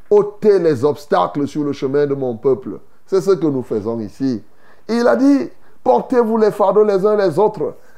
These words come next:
et vous accomplirez ainsi la loi de Christ ». C'est ce que nous faisons. Mais bien-aimés, nous sommes là pour, pour nous porter les fardeaux les uns les autres. Eh oui. Donc c'est une émission interactive.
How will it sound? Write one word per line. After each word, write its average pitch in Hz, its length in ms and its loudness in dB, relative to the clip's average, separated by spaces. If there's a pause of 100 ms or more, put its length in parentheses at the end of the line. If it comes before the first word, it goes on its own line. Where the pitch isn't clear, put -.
(120)
et 240 60 8
vous 220 180 2
accomplirez 180 640 2
ainsi 170 200 -4
la 160 140 4
loi 147 180 4
de 131 100 0
Christ ». 120 360 -6 (240)
C'est 165 160 0
ce 170 100 0
que 160 140 0
nous 123 180 -2
faisons. 110 460 -8 (200)
Mais 104 80 -14
bien-aimés, 139 600 0 (340)
nous 107 120 -8
sommes 131 240 -2
là 127 120 0
pour, 120 180 -4
pour 151 260 -6
nous 127 140 -4
porter 120 360 -4
les 117 140 -2
fardeaux 110 320 -8
les 107 200 -6
uns 117 120 -8
les 107 200 -8
autres. - 260 -2 (520)
Eh 139 180 -2
oui. 120 300 -4 (320)
Donc 208 240 2
c'est 170 160 2
une 160 140 2
émission 143 440 0
interactive. 127 800 -2